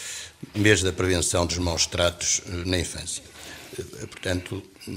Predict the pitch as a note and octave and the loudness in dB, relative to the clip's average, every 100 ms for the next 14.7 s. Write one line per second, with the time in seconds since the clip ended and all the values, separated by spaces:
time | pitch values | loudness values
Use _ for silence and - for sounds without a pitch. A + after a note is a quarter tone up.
0 | F2 G#2+ D3 B2 A2 G2 F2 E2+ F2 G2 | -6 -2 0 4 4 4 4 2 0 -6
1 | - F2 F2 F2+ F#2 F#2 - F#2+ E2 D#2 | -4 -2 0 -2 -4 -12 -10 -4 -2 0
2 | F#2+ F#2 G2+ A2+ - - F2 E2+ E2+ F2+ | 0 2 6 6 4 -2 -4 -6 -6 -10
3 | - - - - - - - - - F2 | -14 -18 -18 -20 -18 -20 -20 -20 -6 2
4 | F2+ F2+ F#2 E2+ F2 E2 F2 F#2+ G#2 G2+ | 2 4 2 4 4 4 4 4 6 4
5 | F#2+ - E2+ E2+ F#2 - - - - - | -2 -4 -4 -4 -6 -12 -16 -16 -18 -20
6 | - - - - - - _ - - - | -20 -20 -16 -16 -18 -20 _ -20 -8 -6
7 | - F#2+ F#2+ F2+ - G2 E2+ - D#2 E2 | -2 0 0 -4 -10 -14 -12 -10 -8 -4
8 | E2+ F2 F2 - - D#2+ F2 E2+ D#2+ E2+ | -2 -2 -2 -8 -8 -6 -2 -2 -4 -8
9 | D2+ E2 E2+ F2 E2+ D#2 E2 D#2 D2 G2 | -6 -4 -2 0 0 -2 -6 -6 -6 -4
10 | F#2+ G2 G2+ - - - - E2+ E2 D#2+ | 0 0 -2 -10 -14 -12 -2 2 2 0
11 | E2+ E2 E2 E2+ - - - - - F#2 | -2 -2 -2 -4 -12 -20 -16 -6 -2 0
12 | E2+ E2 D#2+ E2+ - - E2+ E2+ F2 - | 0 -2 -4 -6 -6 -6 -4 -2 -4 -6
13 | E2+ D#2+ F2+ F2+ D#2+ F2 E2 E2+ - E2+ | -6 -6 -4 0 0 2 0 -2 -2 0
14 | E2+ F#2+ - A2 - A2+ | 0 0 0 -2 -4 -10